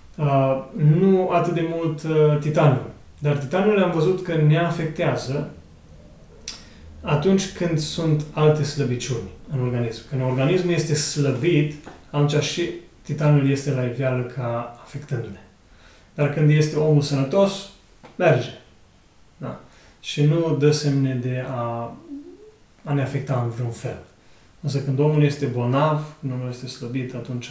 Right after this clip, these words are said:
da. Atunci omul nu mai face față. Da? Și aceasta este important pentru cei care au anumite probleme.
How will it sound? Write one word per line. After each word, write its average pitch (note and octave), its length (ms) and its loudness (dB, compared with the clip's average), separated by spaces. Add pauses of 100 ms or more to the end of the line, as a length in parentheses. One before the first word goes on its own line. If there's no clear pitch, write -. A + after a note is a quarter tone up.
(100)
da. A2 260 -12 (400)
Atunci B2 340 -10 (220)
omul B2 180 -4
nu B2 60 -2
mai A#2+ 120 -2
face A#2+ 280 -12
față. - 320 -16 (1080)
Da? B2 120 -12
Și A#2+ 120 -12
aceasta B2+ 400 -8
este C3 320 -8
important B2+ 460 -6
pentru A#2 200 -8
cei C#3 180 -6
care B2+ 220 -6
au A#2+ 200 -4 (320)
anumite B2 280 -6
probleme. A#2+ 380 -4